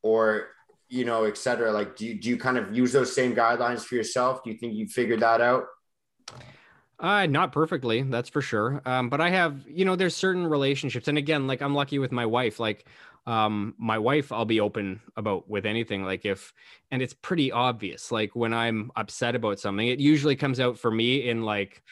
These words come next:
Speaker 2: um, kind of frustration or anger, but then she can tell. She's like,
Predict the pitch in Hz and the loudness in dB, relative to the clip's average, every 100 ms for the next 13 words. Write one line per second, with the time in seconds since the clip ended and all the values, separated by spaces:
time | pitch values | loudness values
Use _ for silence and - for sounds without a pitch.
0 | - _ _ _ _ 110 107 104 101 95 | -20 _ _ _ _ -2 0 2 0 -4
1 | - 113 101 113 - 117 113 117 139 135 | -4 -4 -2 -2 -2 -2 -2 0 -2 -2
2 | 131 107 101 104 120 139 147 127 98 117 | -2 -4 -2 -2 0 0 -2 -4 -4 -2
3 | 117 120 107 117 139 139 107 113 110 104 | -2 -4 -4 -2 -2 -2 -4 -4 -4 -4